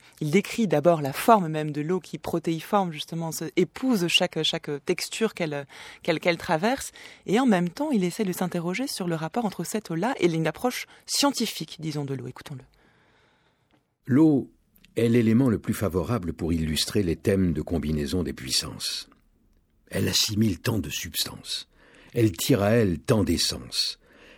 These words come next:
Speaker 2: Elle reçoit, avec égale facilité, les matières contraires, le sucre et le sel. Elle s'imprègne de toutes les couleurs, de toutes les saveurs, de toutes les odeurs.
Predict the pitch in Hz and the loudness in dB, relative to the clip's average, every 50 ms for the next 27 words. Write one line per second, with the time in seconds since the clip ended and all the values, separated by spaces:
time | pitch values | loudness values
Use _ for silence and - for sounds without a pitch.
0 | _ - 127 120 117 95 117 127 117 - - 120 135 139 131 113 - - - _ | _ -2 2 2 4 6 6 4 4 2 2 2 2 2 2 0 -2 -6 -12 _
1 | - - 95 80 82 - - 82 80 110 107 98 87 - - - - - 90 82 | -8 -4 -2 -2 -2 -2 -2 0 2 2 2 2 2 0 -2 -2 -2 -2 -2 -2
2 | 87 80 - 131 127 120 - - - - - - - _ _ - 156 104 98 95 | -4 -2 2 2 2 2 2 -2 -10 -20 -20 -20 -20 _ _ -8 -2 0 2 4
3 | 101 98 - - 127 92 - - 107 113 113 - - - 110 98 85 73 73 87 | 4 2 4 2 2 2 0 0 0 0 0 2 0 0 0 0 0 0 0 -2
4 | 92 87 - - - 110 92 - - - 95 90 92 95 - - - - 98 80 | -2 -2 -2 -2 -2 -2 -2 -2 -6 -10 -6 -4 -2 0 0 2 2 2 2 0
5 | 73 73 71 - - _ _ _ _ _ _ _ _ _ _ _ - 104 98 90 | -2 -4 -8 -12 -16 _ _ _ _ _ _ _ _ _ _ _ -2 0 2 2
6 | - - 123 123 123 - - 139 139 120 101 85 73 69 67 78 - - - 113 | 4 4 4 4 2 2 2 4 4 4 4 2 0 0 -2 -4 -6 -6 -8 -6
7 | - 90 - - - 127 110 104 92 85 78 69 69 80 82 - - - - - | -4 -6 -4 0 2 4 4 4 4 2 0 -2 -6 -10 -10 -10 -12 -12 -6 -4
8 | 87 - - - 110 95 85 92 85 76 69 65 85 82 - - - - 98 85 | -2 0 2 2 0 0 0 0 0 0 -2 -6 -8 -8 -10 -10 -6 -4 -2 0
9 | 71 92 101 107 92 101 90 80 71 71 69 - - | 0 2 2 2 4 2 2 0 0 -4 -8 -12 -18